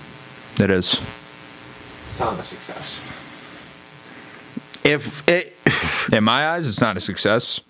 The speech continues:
Speaker 1: In, is it a success? So yeah, it's a success.
Speaker 3: So you think even, but, like, that's what I mean is if you're, if your success as a team and your ceiling that you think for a team is making it to the playoffs,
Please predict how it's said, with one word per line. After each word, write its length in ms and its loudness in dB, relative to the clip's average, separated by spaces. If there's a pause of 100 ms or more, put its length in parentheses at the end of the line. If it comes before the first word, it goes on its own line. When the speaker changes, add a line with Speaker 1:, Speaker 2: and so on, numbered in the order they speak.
(340)
Speaker 1:
In, 460 4 (840)
is 200 6
it 80 6
a 60 2
success? 380 4
So 120 4
yeah, 200 -2 (540)
it's 120 -6
a 60 2
success. 540 -2 (240)
Speaker 3:
So 140 2
you 120 6
think 160 4
even, 320 4
but, 180 4
like, 240 2
that's 220 4
what 80 4
I 40 6
mean 180 2
is 260 6
if 260 0
you're, 260 4 (680)
if 140 4
your 120 6
success 500 2
as 80 -4
a 80 0
team 640 -2
and 80 -2
your 140 6
ceiling 560 4
that 80 -2
you 80 0
think 180 -2
for 120 4
a 60 4
team 200 0
is 100 -2
making 380 4
it 120 4
to 60 -2
the 100 6
playoffs, 560 4